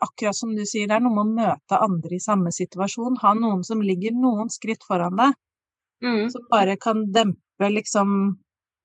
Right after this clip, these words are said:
Speaker 1: hvis jeg har en bekymring, og så sier ofte da, så får jeg til svar, "Ja, men, ja, men sånn er det."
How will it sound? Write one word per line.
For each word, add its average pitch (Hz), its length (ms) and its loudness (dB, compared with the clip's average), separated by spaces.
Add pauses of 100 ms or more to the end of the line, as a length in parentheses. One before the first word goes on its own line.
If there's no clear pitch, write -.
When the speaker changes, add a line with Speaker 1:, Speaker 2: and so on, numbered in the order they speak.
Speaker 1:
hvis 214 100 -8
jeg 220 140 4
har 196 180 2
en 185 120 -2
bekymring, 214 420 -4
og 233 60 -6
så 247 120 -10
sier 202 640 -2
ofte 202 300 -6
da, 190 180 4
så 220 160 -8
får 208 160 0
jeg 185 120 2
til 196 100 -16
svar, 196 160 -2
"Ja, 240 100 6
men, 262 260 0 (140)
ja, 262 180 2
men 320 140 -4
sånn 294 220 2
er 175 120 2
det." 170 160 -2